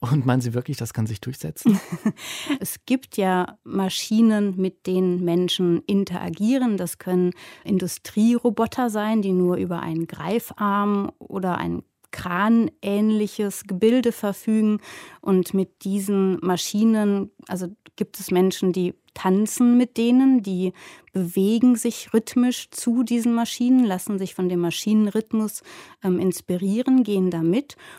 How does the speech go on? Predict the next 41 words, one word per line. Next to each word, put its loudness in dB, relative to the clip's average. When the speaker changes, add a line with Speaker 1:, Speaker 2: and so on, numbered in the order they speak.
Speaker 2:
Und -2
sowas, -4
ähm, 0
hat -6
ja -4
auf -10
jeden -2
Fall -6
eine -2
sinnliche -2
Komponente, -2
es -10
hat -10
eine -4
ästhetische -6
Komponente. -2
Und 0
von 0
der 0
Sinnlichkeit -2
zur -8
sexuellen -8
Erregung -2
ist -8
es -10
meines -4
Erachtens -10
kein -4
großer -2
Schritt. -12
Also -12
ich -20
kann 0
mir 2
also -4
auch -6
vorstellen, -2
dass -8
mich -4
ein 0
Greifarm -2